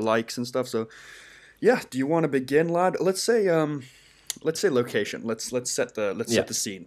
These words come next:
Speaker 1: Let's set the scene, lad. Where,
Speaker 2: Yeah,
Speaker 1: where you
Speaker 2: let's
Speaker 1: go?
Speaker 2: set the scene. That's very good. Um, okay, so where I'm going is to the Tuscan hills in a brick villa.
Speaker 1: Oh, yes.
Speaker 2: Uh,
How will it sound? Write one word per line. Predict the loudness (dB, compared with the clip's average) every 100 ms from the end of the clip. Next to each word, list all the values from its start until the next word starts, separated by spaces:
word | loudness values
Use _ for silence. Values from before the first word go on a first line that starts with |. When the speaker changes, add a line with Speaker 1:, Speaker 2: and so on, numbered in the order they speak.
| -12
Speaker 1:
Let's | -12
set | -12
the | -16
scene, | -12 -12
lad. | -10 -16 -14 -4
Where, | 2
Speaker 2:
Yeah, | 6
Speaker 1:
where | 6
you | 6
Speaker 2:
let's | 6
Speaker 1:
go? | 2
Speaker 2:
set | 2
the | -2
scene. | -2 -4 -6 -16 _
That's | -10 -6
very | -4 -4 -6
good. | -12 -20 -20 -20 _ 2
Um, | 4 6 4 2 2
okay, | 2 4 2 -2
so | 2 4 4 2 -4
where | 2 4
I'm | 6
going | 6 6 4 2
is | 2 2 2 -6 -10 -14 _ _ -4
to | 0 0 0 -2
the | -2
Tuscan | 2 2 2 0 0
hills | 2 2 2 -2 -6
in | -4
a | -2
brick | 0 -2 -2
villa. | -4 -2 -2 -2 -6 -16 -20 -14
Speaker 1:
Oh, | -8 -6
yes. | -6 2
Speaker 2:
Uh, | 4 6